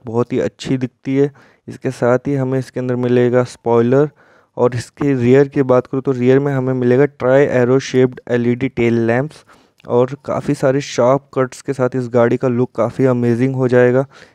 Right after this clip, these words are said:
इसके अंदर हमें रियर में रियर कैमरा भी मिलेगा और बिग स्कफ प्लेट भी मिलेगी। अब बात करते हैं इसके इंटीरियर और फीचर्स की। So, इस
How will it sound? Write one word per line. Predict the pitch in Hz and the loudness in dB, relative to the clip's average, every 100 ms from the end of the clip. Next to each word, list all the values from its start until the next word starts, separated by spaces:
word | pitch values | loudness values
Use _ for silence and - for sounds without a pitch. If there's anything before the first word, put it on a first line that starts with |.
| _ | _
इसके | - - 127 | -20 -6 -4
अंदर | 127 131 | 0 -2
हमें | 127 123 127 | 0 0 2
रियर | 120 123 127 131 | 4 4 4 2
में | 127 131 | 0 0
रियर | 120 123 127 | 2 2 2
कैमरा | 120 117 117 135 | -2 -2 0 0
भी | 143 | 0
मिलेगा | 143 139 143 139 | 0 2 2 4
और | 135 135 | 2 0
बिग | 127 113 139 135 _ _ _ _ | -2 0 0 -2 _ _ _ _
स्कफ | - 135 131 _ | -6 -2 -2 _
प्लेट | 120 123 131 | 0 2 2
भी | 127 127 | 0 -2
मिलेगी। | 120 113 107 101 | 0 -2 -2 -4
अब | 101 - _ _ _ _ _ _ _ - 123 | -10 -14 _ _ _ _ _ _ _ -6 0
बात | 127 135 - | 0 0 -2
करते | 131 - 143 | -4 -2 -4
हैं | 139 | -2
इसके | - 143 131 | -6 -6 -4
इंटीरियर | 120 123 117 127 135 | -4 -2 2 4 4
और | 135 123 | 4 2
फीचर्स | - 113 - 139 - | -2 -8 0 0 0
की। | - 160 | -2 -4
So, | - 143 143 | 0 2 2
इस | 135 | 0